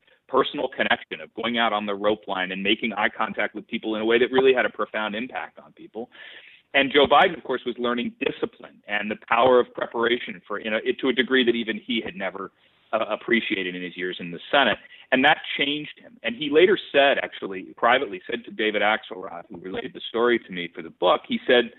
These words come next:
that when Biden came into office, Biden had said, "Look, frankly, I think I'm the one who should have the job of the presidency." He'd run for it. And after a few months of watching him, "You know what? I was wrong.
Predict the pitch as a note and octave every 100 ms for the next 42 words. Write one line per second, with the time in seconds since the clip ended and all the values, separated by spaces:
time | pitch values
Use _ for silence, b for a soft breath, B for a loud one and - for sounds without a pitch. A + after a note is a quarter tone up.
0 | b b b b b b b b _ _
1 | _ C#3 C#3 - C#3+ C3+ B2+ D3 E3 D#3+
2 | D#3 D3+ C#3+ D3 D3+ D3+ B2+ C3+ C3+ B2
3 | C3 D3 - B2+ C3 A#2+ G#2+ C3 A2 A2+
4 | C#3 A#2 G2+ G2 A2 - A2 A#2+ G#2 G2
5 | A2 G2 G#2 F#2+ - C3 C#3+ G#2 E2 E2
6 | F2 G#2+ F#2+ G#2 B2+ - E2+ F#2 - _
7 | B2 B2+ B2+ B2+ C3 C3 C#3 D#3 C3+ -
8 | C#3 C3+ B2 A2 G2 G#2+ - A#2+ - -
9 | - G#2 G#2+ A#2 A#2 B2 A2 G2+ - F#2+
10 | G#2 G2 D2+